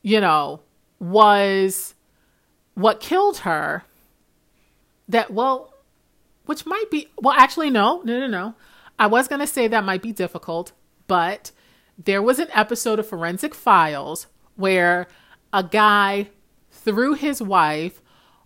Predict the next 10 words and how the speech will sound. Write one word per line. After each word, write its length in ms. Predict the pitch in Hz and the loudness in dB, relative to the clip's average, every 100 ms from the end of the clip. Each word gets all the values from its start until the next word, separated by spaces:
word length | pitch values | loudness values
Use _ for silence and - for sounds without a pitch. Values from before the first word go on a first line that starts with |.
| _ - | _ 0
off 340 | 196 220 226 - | 4 4 2 0
of 720 | 196 180 175 165 165 165 - _ _ _ _ _ _ _ | 2 4 4 0 -4 -8 -18 _ _ _ _ _ _ _
a, 640 | 196 185 175 165 165 165 165 _ _ _ _ _ _ _ | -4 -2 0 -2 -4 -6 -10 _ _ _ _ _ _ _
a 200 | 196 175 - _ | -2 -2 -8 _
dock. 400 | - 202 240 - | 2 4 4 0
It's 140 | 254 - | -10 -6
not 160 | 349 | -2
really 220 | 311 240 | 0 -2
a 40 | 175 | -6
dock, 540 | - 190 214 - _ | 0 2 2 -2 _